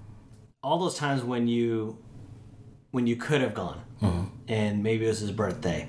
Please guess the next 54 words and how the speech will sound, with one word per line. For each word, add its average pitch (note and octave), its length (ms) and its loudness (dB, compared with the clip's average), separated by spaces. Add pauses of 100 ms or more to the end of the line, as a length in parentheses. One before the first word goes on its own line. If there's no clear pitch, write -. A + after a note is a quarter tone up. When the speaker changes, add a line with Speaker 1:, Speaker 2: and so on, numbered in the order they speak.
(160)
Speaker 2:
Mm-hmm. E2+ 220 2 (2000)
Speaker 1:
you D3+ 180 0
didn't F3+ 220 2
think D3 240 2
about G2+ 420 0
what G#2 220 2
happened. F2 480 -4 (260)
You, C3 200 2
you C3 200 0
didn't, C3 380 0 (200)
it's C3 180 -2
not D3+ 80 4
like C#3 160 0
you B2+ 100 2
went A#2 220 0
back A#2 260 2
and G#2+ 120 -2
played A2+ 260 4
in G#2+ 60 2
your G#2+ 120 4
mind, G2+ 300 0
you G2 60 -2
know, F#2+ 240 -2
like, F#2 320 -2
if A2 180 -2
I G#2+ 100 6
had G#2 140 0
done G2 180 0
this G2 160 0
differently F#2 440 0
or F2+ 80 0
if - 100 -2
I F#2+ 100 4
had F2+ 80 0
done F2+ 240 2
this F#2+ 180 0
differently, F2+ 640 0 (200)
maybe G#2 240 2
things G2 220 -2
would F2+ 100 0
be F2+ 100 2
different. E2 400 -4
You, A#2+ 140 4
Speaker 2:
Mm-hmm. - 100 -6
Speaker 1:
you C#3+ 100 2
don't B2 240 0
think C3 220 0
about G2+ 280 0
those F#2 220 -2
things. F#2 420 -2
Speaker 2:
No. E2 280 2 (800)
Speaker 1:
It C3 140 4
just A#2+ 180 -2
happens. A#2+ 640 0